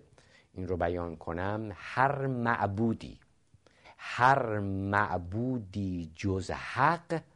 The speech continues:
و غیر حق هوا هست. هر معبودی جز حق و غیر حق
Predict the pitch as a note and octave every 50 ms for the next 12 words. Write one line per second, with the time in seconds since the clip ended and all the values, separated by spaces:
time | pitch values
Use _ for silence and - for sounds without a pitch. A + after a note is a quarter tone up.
0 | _ _ _ _ _ _ _ _ _ _ - F2 F2+ F#2+ F2+ - - G#2+ G2+ G2
1 | F#2+ F#2 F2+ F2+ D#2+ E2 A2 B2 C3 C3+ - - - F#2 F2+ E2 F2 D#2 C#2+ C#2+
2 | C2 - - - - _ - _ _ _ _ _ _ _ _ _ _ - _ _
3 | _ _ _ _ _ - G2 A2+ A#2 A#2+ A#2+ A2+ A#2 - G2 G#2 A2+ B2 A#2+ G2
4 | - D2 C2+ - - _ _ _ _ _ - F2+ F2 G#2 G#2 G2+ G2 - - -
5 | A2 B2+ C3 A2+ - - C#2+ D#2 F2 F2+ E2+ - D3 C#3 D3+ D#3 C#3+ C3 A2 A#2
6 | A#2 G#2+ G#2+ -